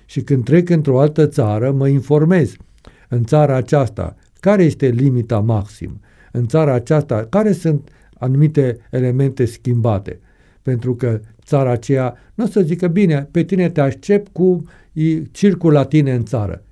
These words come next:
Nu, spune: „În țara aceasta, tu trebuie să circuli după regulile de aici.” Dacă în lumea aceasta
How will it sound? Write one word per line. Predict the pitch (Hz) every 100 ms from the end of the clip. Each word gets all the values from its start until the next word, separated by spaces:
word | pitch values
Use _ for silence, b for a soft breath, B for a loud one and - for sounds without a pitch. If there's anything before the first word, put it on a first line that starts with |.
| _
Nu, | 127 170 233 165 b b
spune: | - 139 127
„În | 131
țara | 113 143 123 101
aceasta, | 98 175 220 214 240 240 B
tu | 151
trebuie | 143 170 156
să | - 127
circuli | - 196 175 156
după | 147 143 117
regulile | 147 151 180 190 190 _
de | 127 143
aici.” | 127 101 - - _ _ b b b b b
Dacă | 131 120 151 147 135
în | 135 131 117 110
lumea | 160 233 180
aceasta | 117 - 135 110 - -